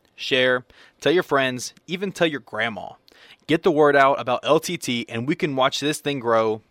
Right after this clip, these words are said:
together. This episode of No Playbook is brought to you in partnership with musician Jobo the Bear God. You can get his new song N D A wherever you get your music, and make sure to check out his music video on YouTube, filmed by Bonzo Raps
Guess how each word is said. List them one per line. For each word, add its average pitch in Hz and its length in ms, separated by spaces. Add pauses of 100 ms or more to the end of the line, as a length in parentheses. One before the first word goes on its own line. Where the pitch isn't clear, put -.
(160)
together. 104 500 (580)
This - 260
episode 170 360
of 143 80
No 143 160
Playbook 147 460
is 113 140
brought 135 320
to 139 80
you 135 140
in 123 160
partnership 143 640
with 123 160
musician 127 540
Jobo 143 340
the 131 80
Bear 123 200
God. 101 260 (340)
You 135 120
can 143 140
get 127 200
his 123 180
new 131 160
song 131 400
N 135 140
D 127 260
A 120 80
wherever 131 380
you 127 100
get 139 160
your 127 80
music, 127 460 (260)
and 139 140
make 190 120
sure 170 160
to 156 60
check 160 300
out 156 140
his 151 180
music 147 320
video 127 380
on 139 200
YouTube, 123 480 (180)
filmed 156 300
by 123 160
Bonzo 131 420
Raps 147 380